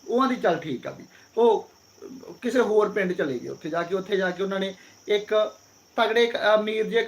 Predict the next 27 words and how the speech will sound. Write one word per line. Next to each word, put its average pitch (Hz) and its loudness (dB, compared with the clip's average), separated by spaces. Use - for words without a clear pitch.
ਘਰੇ 208 2
ਜਾ 180 4
ਵੜੇ। 175 2
ਉੱਥੇ 196 0
ਜਾ 196 0
ਕੇ 185 -4
ਉਹਨਾਂ 190 -2
ਨੂੰ 185 -4
ਕਿਹਾ 170 0
ਵੀ, 160 -6
"ਸਾਨੂੰ 196 0
ਨਾ 190 0
ਵੀ 156 -4
ਕੰਮਕਾਰ 185 0
ਦੀ 170 -2
ਲੋੜ 156 -2
ਆ, 196 -6
ਤੇ 190 -4
ਕੰਮ 180 -2
'ਤੇ 165 -4
ਰੱਖ 139 -8
ਲਓ, 131 -8
ਮੈਂ 190 0
ਕੰਮ 175 -2
ਵਧੀਆ 147 -4
ਕਰ - -8
ਲੈਣਾ।" - -18